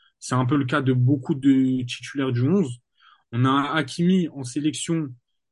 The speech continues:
qui, euh, personnellement, je trouve, euh, plutôt décevant. Euh, je trouve que ça,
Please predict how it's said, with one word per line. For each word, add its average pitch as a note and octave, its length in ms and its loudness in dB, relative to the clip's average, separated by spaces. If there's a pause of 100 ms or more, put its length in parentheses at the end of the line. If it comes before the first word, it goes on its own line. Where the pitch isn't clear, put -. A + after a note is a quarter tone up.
qui, D#3+ 280 0
euh, C3 300 4
personnellement, D#3 720 0
je - 80 -12
trouve, B2+ 360 -8
euh, A2+ 360 -2
plutôt - 260 -4
décevant. B2+ 560 -2 (680)
Euh, A2+ 720 -2
je A#2+ 100 -14
trouve D3+ 180 -8
que C3 140 -2
ça, A#2 480 -4